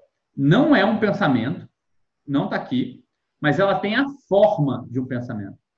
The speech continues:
Por quê? Você concorda que normalmente na nossa, nossa teoria normal das coisas, a gente fala assim: isso aqui tem um objeto real.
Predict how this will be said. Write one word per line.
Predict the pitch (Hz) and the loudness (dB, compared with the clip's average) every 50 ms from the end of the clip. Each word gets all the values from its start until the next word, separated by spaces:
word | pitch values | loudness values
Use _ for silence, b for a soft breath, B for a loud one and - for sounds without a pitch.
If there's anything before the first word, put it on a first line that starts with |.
| _ _ _ _ _ _ | _ _ _ _ _ _
Por | _ 277 285 - | _ -6 -6 -4
quê? | - 202 180 139 110 - - - _ _ _ _ _ _ _ _ _ _ _ | 0 0 0 0 0 -4 -8 -14 _ _ _ _ _ _ _ _ _ _ _
Você | 214 | -6
concorda | 214 233 226 226 254 302 330 330 | -4 -4 -2 0 2 2 2 2
que | 320 302 233 | 0 -2 -2
normalmente | 214 190 185 180 175 170 165 175 180 170 - | -2 -2 0 0 0 0 0 -2 -2 -4 -4
na | 170 156 | -4 -4
nossa, | 156 156 156 160 143 135 - | -4 -4 -2 -4 -4 -4 -2
nossa | 139 143 139 139 139 127 | -4 -4 -4 -2 -4 -6
teoria | - - - 147 135 131 131 143 147 135 | -4 0 2 4 4 4 4 4 2 2
normal | 127 127 123 123 120 113 | 0 0 0 0 -2 -2
das | 117 117 | -2 -4
coisas, | - - 208 190 | -2 2 4 4
a | 185 | 4
gente | 175 | 4
fala | - 214 214 | 2 0 0
assim: | 214 208 180 | 0 0 -2
isso | 160 175 | -6 -6
aqui | - - | -8 -6
tem | 185 226 226 | -6 -4 -2
um | 226 | -2
objeto | 220 220 220 185 160 180 180 185 185 190 202 | -2 -2 0 0 2 2 2 2 0 -2 -4
real. | 185 202 196 165 131 113 107 - - - | -4 0 0 0 0 0 -4 -6 -8 -14